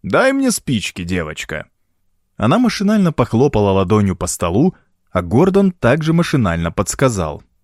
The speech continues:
"Эвелин, спички в ящике бюро". Она выдвинула ящик и стала в нем рыться. Внезапно Гордон, охваченный страшным предчувствием, вскочил на ноги.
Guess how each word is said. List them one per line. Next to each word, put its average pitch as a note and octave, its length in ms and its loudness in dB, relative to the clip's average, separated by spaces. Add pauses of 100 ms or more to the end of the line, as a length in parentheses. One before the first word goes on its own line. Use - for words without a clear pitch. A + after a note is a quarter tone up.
(500)
"Эвелин, F#2 460 0 (140)
спички - 540 -4
в G#2+ 40 2
ящике G#2 440 2
бюро". G2 380 0 (1120)
Она C#3 220 2
выдвинула D3 460 2
ящик B2 440 -2
и - 60 -10
стала F#2+ 340 0
в F#2 60 -2
нем A2+ 180 2
рыться. - 420 -4 (680)
Внезапно C#3 480 2
Гордон, B2+ 560 0 (140)
охваченный B2 580 0
страшным A2+ 540 0
предчувствием, F3 720 0 (220)
вскочил C3 480 2
на D3+ 140 4
ноги. D#2+ 360 -6